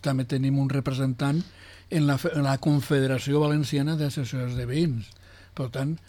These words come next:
eh, està dins de la junta directiva de la Confederació. Per tant, quan, quan passa algo o n'hi ha algo que, que objectar, pues, mos ho comuniquen, sí.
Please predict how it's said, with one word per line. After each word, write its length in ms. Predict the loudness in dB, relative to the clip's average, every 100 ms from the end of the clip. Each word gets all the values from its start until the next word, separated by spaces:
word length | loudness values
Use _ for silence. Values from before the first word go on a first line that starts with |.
| -20 -20 -20 -10
eh, 320 | -4 -4 -4
està 220 | 0 0
dins 280 | 6 8 8
de 60 | 6
la 80 | 4
junta 280 | 4 4 4
directiva 480 | 2 2 2 2 2
de 80 | 2
la 140 | 0
Confederació. 760 | -2 -6 -4 -4 -4 0 0 0 -6 -12
Per 140 | -8 -6
tant, 100 | -2
quan, 220 | 0 0
quan 100 | 0
passa 300 | -2 -2 -2
algo 320 | 0 0 2
o 480 | 2 0 0 -2 -2
n'hi 140 | -2
ha 80 | -4
algo 240 | -6 -6 -8
que, 140 | -8 -10
que 80 | -8
objectar, 420 | -6 -6 -6 -6 -4
pues, 220 | -6 -8 -20 -8
mos 160 | -4 -2
ho 80 | -4
comuniquen, 600 | -6 -6 -8 -6 -6 -6
sí. 160 | -8